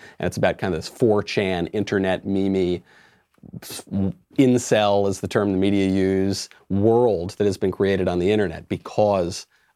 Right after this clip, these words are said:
of the alienation and the isolation of modern liberal society. We'll get to that in just a little bit. When your culture does not match your ideology, when the reality does not match what you think about reality,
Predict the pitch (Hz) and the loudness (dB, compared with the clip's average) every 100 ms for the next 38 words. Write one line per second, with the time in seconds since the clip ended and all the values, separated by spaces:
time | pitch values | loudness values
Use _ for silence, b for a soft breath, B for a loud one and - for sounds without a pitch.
0 | - 92 - 90 90 95 98 92 90 90 | -2 -2 0 -2 2 2 2 0 0 -2
1 | - 85 85 87 - 85 82 87 85 90 | -4 -4 -4 -6 -4 -6 -6 -8 -8 -6
2 | 87 - - 95 85 87 85 85 85 90 | -6 -8 -6 -4 -2 -4 -6 -8 -8 -4
3 | 107 90 90 101 104 87 87 B B B | -2 -2 0 -2 0 -4 -4 B B B
4 | - 101 95 - 87 85 90 87 - _ | -2 0 0 0 -2 -2 -2 -4 -6 _
5 | b b b b _ - 104 107 104 92 | b b b b _ -6 2 4 4 0
6 | - - 170 - 190 185 190 _ - 117 | 0 2 2 2 0 0 -2 _ -12 -2
7 | 117 127 135 127 123 123 - - _ - | 0 2 2 2 0 -2 -8 -12 _ -4
8 | 175 107 101 - 120 104 98 95 - - | 0 2 0 2 2 4 2 0 -6 -14
9 | 80 71 85 98 113 127 92 80 - 98 | -12 -8 -6 -2 2 0 0 -6 -4 -2
10 | 78 92 - 101 - 90 - 123 92 71 | -2 -6 -4 -6 -4 -8 0 0 0 -6
11 | 69 _ _ _ - 85 67 57 55 - | -10 _ _ _ -6 -6 -6 -14 -18 -20